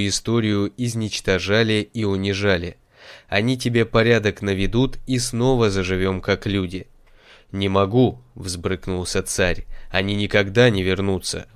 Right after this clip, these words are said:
очень уж мы им насолили, хоть я им горы золотые предложу, не приедут". "А ты, дурак, не горы им золотые, а любимую работу предлагай, самостоятельность, полную свободу и все заработанное им отдавай.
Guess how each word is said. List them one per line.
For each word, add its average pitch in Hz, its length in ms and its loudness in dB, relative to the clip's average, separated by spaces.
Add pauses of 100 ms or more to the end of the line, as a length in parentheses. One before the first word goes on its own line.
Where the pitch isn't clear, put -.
очень 120 400 0
уж 113 160 -2
мы 117 160 2
им 107 160 0
насолили, 104 680 0 (140)
хоть 104 320 0
я 110 220 4
им 110 160 0
горы 117 300 6
золотые 95 520 0
предложу, 98 580 -2
не 92 200 -4
приедут". 101 640 0 (720)
"А 98 120 -2
ты, 135 180 0
дурак, 127 440 2
не 123 140 2
горы 123 400 4
им 95 120 0
золотые, 95 760 0
а 107 100 -2
любимую 120 560 2
работу 120 480 4
предлагай, 92 720 -2 (160)
самостоятельность, 104 1300 2 (320)
полную 110 420 4
свободу 98 880 2
и 117 140 -2
все 139 300 2
заработанное 113 920 4
им 127 340 0
отдавай. 92 640 0